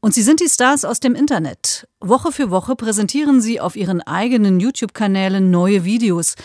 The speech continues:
in denen sie Beauty-Produkte präsentieren, tanzen oder einfach nur lustige Dinge anstellen. Man nennt sie Influencer und die bekanntesten unter ihnen haben Hunderttausende von Followern.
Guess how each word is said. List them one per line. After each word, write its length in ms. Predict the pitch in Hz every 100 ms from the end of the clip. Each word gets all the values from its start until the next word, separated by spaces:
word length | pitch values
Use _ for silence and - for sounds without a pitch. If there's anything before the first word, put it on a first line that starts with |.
| - - -
in 100 | 185
denen 300 | 196 196 190
sie 180 | 170 170
Beauty-Produkte 840 | 165 202 - 247 262 240 247 -
präsentieren, 840 | - 254 226 240 - 254 262 269 -
tanzen 460 | 262 294 269 247
oder 340 | - 262 294 190
einfach 400 | 190 233 - 214
nur 160 | 196
lustige 520 | 175 190 - 202 196
Dinge 420 | 160 196 180 175 151
anstellen. 580 | - - 151 87 - - _ _ - - - -
Man 140 | 190
nennt 180 | 233 285
sie 220 | - 214
Influencer 920 | - 233 - 302 262 262 269 254 254
und 220 | 214 214 214
die 80 |
bekanntesten 640 | 190 190 262 339 330 - 180
unter 220 | 156 190
ihnen 380 | 196 240 294 220
haben 280 | 208 202 190
Hunderttausende 800 | 294 302 277 202 180 180 185 185
von 200 | 240 226
Followern. 520 | 220 180 151 143